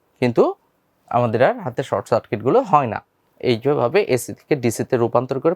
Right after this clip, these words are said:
পাওয়ার সাপ্লাইগুলো এনার্জি করে আউটপুটে দিচ্ছে, ঠিক আছে?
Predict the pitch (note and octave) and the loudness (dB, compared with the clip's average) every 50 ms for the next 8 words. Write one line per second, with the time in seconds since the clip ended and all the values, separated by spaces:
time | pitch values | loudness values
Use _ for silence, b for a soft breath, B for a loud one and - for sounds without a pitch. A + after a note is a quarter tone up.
0 | - - A#2+ A2 A2 - - A2+ - - A#2 A#2 A#2 B2+ D3+ G3 G3+ - - B2 | 0 0 0 0 0 -2 -6 -6 -2 -2 -2 0 0 0 0 0 0 -2 -2 -4
1 | A#2+ A2 A#2+ - - - - - - - b b b b b b b - C#3 C3+ | -4 -4 -8 -8 -10 -10 -10 -10 -16 -16 b b b b b b b 0 2 4
2 | D#3+ A#3+ D#4+ - _ _ _ _ _ _ _ _ _ _ - - A#2+ A2+ - - | 4 4 2 0 _ _ _ _ _ _ _ _ _ _ -2 0 0 0 0 -4
3 | A#2 G2+ - G#3+ E3 B2+ A2 - - - G#2 - - _ _ _ _ _ _ _ | -8 -2 -2 0 0 0 -4 -4 -4 -6 -6 -6 -6 _ _ _ _ _ _ _
4 | _ _ _ _ _ _ _ _ _ _ _ _ _ _ _ _ _ _ _ _ | _ _ _ _ _ _ _ _ _ _ _ _ _ _ _ _ _ _ _ _
5 | _ _ _ _ _ _ _ _ _ _ _ _ _ _ _ _ _ _ _ _ | _ _ _ _ _ _ _ _ _ _ _ _ _ _ _ _ _ _ _ _
6 | _ _ _ _ _ _ - - B3 C4 - - A#2+ | _ _ _ _ _ _ -6 -4 -4 -4 -2 -4 -8